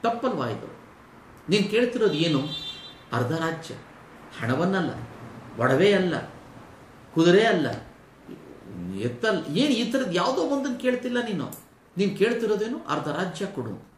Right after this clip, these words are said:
ಅರ್ಧ ರಾಜ್ಯವನ್ನ ಕೊಡೋದಿಕ್ಕೆ, ಒಡವೆಯನ್ನ ಕೊಡೋದಿಕ್ಕೆ, ಅಥವಾ ಏನಾರ ಒಂದು ನಗ ನಾಣ್ಯವನ್ನ ಕೊಡೋದಿಕ್ಕೆ, ಅಥವಾ ರಾಜ್ಯವನ್ನ ಹಂಚ್ಕೊಳ್ಳೋದಿಕ್ಕೆ, ಇದೇ ನನ್ ಸೊತ್ತ, ಇದು ನಮ್ಮ ಅಪ್ಪನ ಮನೆ ಆಸ್ತಿನ? ನಮ್ಮ ಅಪ್ಪನ ಮನೆ ಆಸ್ತಿ ಅಲ್ಲ, ಇದು ಜನಗಳದ್ದು.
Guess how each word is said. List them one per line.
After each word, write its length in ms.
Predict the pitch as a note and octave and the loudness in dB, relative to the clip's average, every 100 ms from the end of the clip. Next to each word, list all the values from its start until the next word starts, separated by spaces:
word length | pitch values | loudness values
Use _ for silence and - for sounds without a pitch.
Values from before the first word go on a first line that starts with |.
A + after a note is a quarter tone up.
| _ - - - | _ -20 -16 -2
ಅರ್ಧ 240 | E4+ - | -2 0
ರಾಜ್ಯವನ್ನ 680 | C#4+ G3+ A#3+ - B3+ A#3 A3 | 0 0 -2 -4 -4 -4 -4
ಕೊಡೋದಿಕ್ಕೆ, 580 | G#3 F3 F#3+ D#3 - D3+ | -4 -2 -2 -2 -2 -2
ಒಡವೆಯನ್ನ 500 | D#3 E3 G#3 A3 F#3+ | 0 2 2 2 0
ಕೊಡೋದಿಕ್ಕೆ, 560 | F3 D3+ C3+ C3 F3 | -4 -4 -4 -6 -4
ಅಥವಾ 220 | F3+ F3 F#3 | -4 -2 -2
ಏನಾರ 280 | D#3+ F3+ | 0 -2
ಒಂದು 320 | G#3+ G3+ D3+ C#3 | -2 -4 -4 -4
ನಗ 180 | D3+ | -2
ನಾಣ್ಯವನ್ನ 560 | F3 D#3 F#3 F#3+ F3 D#3+ | -2 -2 -2 -4 -6 -6
ಕೊಡೋದಿಕ್ಕೆ, 540 | D#3 C#3+ C#3+ C#3 D#3 | -8 -6 -6 -6 -6
ಅಥವಾ 220 | D#3 D#3 C3+ | -6 -6 -4
ರಾಜ್ಯವನ್ನ 480 | E3 E3+ F#3+ E3+ | -4 -2 -4 -4
ಹಂಚ್ಕೊಳ್ಳೋದಿಕ್ಕೆ, 1000 | C3+ E3 - - G3 C#3+ A#2+ G#2+ C#3+ - - _ _ | -4 -6 -6 -4 -2 -2 -4 -6 -6 -8 -16 _ _
ಇದೇ 160 | E3 B3+ | 0 2
ನನ್ 220 | F#3 G3+ | 2 0
ಸೊತ್ತ, 400 | - E3+ G3 - | -2 -6 -8 -8
ಇದು 340 | A#3+ - - - _ _ _ | -8 -8 -14 -20 _ _ _
ನಮ್ಮ 220 | A#2+ B2 | 0 2
ಅಪ್ಪನ 260 | C#4+ - C4+ | 0 -2 -2
ಮನೆ 260 | C#4 C4 A#3 | -2 -2 -2
ಆಸ್ತಿನ? 400 | F3+ - B2+ F#2+ - - _ _ _ _ _ _ | -4 -6 -8 -8 -12 -20 _ _ _ _ _ _
ನಮ್ಮ 140 | C#3 B2+ | -4 -2
ಅಪ್ಪನ 240 | C3 G3 | -2 -4
ಮನೆ 200 | F#3+ F3 | -4 -2
ಆಸ್ತಿ 340 | E3+ E3+ - C#3 | -4 -6 -4 -4
ಅಲ್ಲ, 180 | C#3 E3+ D#3 - - _ _ - | -2 -4 -6 -12 -20 _ _ -2
ಇದು 160 | C3 | 0
ಜನಗಳದ್ದು. 800 | B2+ A#2+ C3+ E3+ D#3+ A#2+ G#2+ - | 0 0 0 0 -2 -2 -6 -8